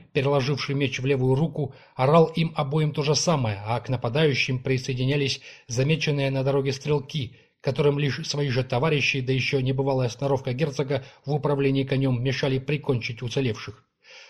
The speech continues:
Однако главарь, не убитый, а только оглушённый, пришёл в себя и вовсе не собирался зазря терять людей.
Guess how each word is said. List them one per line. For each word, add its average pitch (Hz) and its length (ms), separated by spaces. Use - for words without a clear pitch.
Однако 170 360
главарь, 156 360
не 139 140
убитый, 131 560
а 123 180
только 135 320
оглушённый, 135 840
пришёл 147 340
в 165 60
себя 156 280
и 156 120
вовсе 156 280
не 151 100
собирался 151 520
зазря 120 400
терять 131 400
людей. 127 420